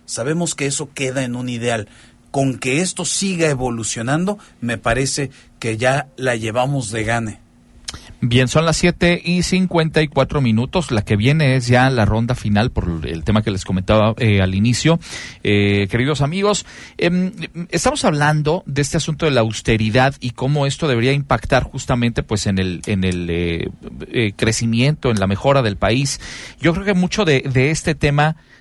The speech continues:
Speaker 2: tiene que ver con una, una actitud, ya lo hemos dicho, de símbolos, también de percepción por parte de la opinión pública. Y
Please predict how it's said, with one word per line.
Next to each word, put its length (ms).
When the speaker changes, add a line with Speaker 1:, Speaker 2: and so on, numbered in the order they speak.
Speaker 2:
tiene 220
que 100
ver 180
con 160
una, 340
una 220
actitud, 400
ya 140
lo 80
hemos 240
dicho, 240
de 120
símbolos, 720
también 440
de 320
percepción 680
por 180
parte 300
de 100
la 140
opinión 440
pública. 540
Y 240